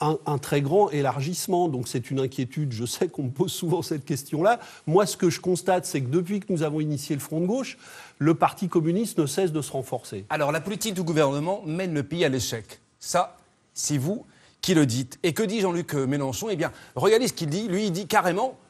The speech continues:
Speaker 2: Je souhaite l'échec du gouvernement. » Euh, qui dit vrai ?
Speaker 1: Non, moi, je ne souhaite pas l'échec du gouvernement.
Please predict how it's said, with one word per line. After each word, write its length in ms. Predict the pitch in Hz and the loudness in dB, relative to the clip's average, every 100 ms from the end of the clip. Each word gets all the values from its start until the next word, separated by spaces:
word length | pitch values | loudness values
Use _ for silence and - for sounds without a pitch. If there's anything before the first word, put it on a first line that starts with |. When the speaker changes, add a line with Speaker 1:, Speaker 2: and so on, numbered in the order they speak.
| - | -10
Speaker 2:
Je 180 | 131 165 | -2 0
souhaite 520 | 151 - 247 277 - | 0 -2 0 -2 -2
l'échec 560 | 151 160 - 240 - - | -2 -2 2 2 2 -4
du 140 | 135 139 | -4 -4
gouvernement. » 760 | 147 190 143 131 127 127 127 _ - | 0 2 4 2 2 0 -4 _ -12
Euh, 100 | 131 131 | -10 -8
qui 120 | - | -8
dit 120 | 170 | -4
vrai ? 300 | 131 120 135 - _ _ - - _ | -2 -2 -2 -8 _ _ -20 -20 _
Speaker 1:
Non, 120 | 202 208 | -2 4
moi, 140 | 214 | 4
je 120 | 165 | 4
ne 80 | 165 | 2
souhaite 360 | - 175 151 - | 2 0 0 0
pas 180 | 151 | 0
l'échec 360 | 127 110 - 117 | 0 -2 -4 -4
du 100 | 110 | -6
gouvernement. 680 | 101 107 110 113 113 120 165 | -6 -6 -4 -4 -4 -4 -6